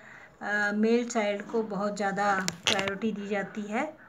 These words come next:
इसलिए। अब legal aspects of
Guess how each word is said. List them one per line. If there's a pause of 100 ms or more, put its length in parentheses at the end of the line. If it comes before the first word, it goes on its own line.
(880)
इसलिए। (1200)
अब (840)
legal
aspects
of